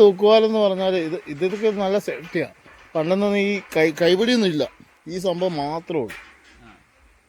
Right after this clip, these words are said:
അത് ഭയ-, നമുക്ക് തല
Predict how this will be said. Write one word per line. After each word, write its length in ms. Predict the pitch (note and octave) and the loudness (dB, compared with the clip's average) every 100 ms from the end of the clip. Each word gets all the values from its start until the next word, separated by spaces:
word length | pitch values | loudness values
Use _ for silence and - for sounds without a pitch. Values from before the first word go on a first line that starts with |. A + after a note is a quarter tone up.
| _ _ _ _ _ _ _ - - - - _ B2+ | _ _ _ _ _ _ _ -20 -20 -20 -20 _ -10
അത് 120 | C#3+ | -6
ഭയ-, 260 | D3+ D#3+ E3+ D#3+ D#3+ | -4 -4 -6 -6 -6
നമുക്ക് 320 | D3 E3 G3 F#3 F3 - _ _ _ - D#3+ D3+ C#3+ C#3+ C#3 F#3 E3 | -6 -4 0 0 -2 -6 _ _ _ -20 -16 -14 -14 -16 -10 -8 -4
തല 160 | G3+ | 0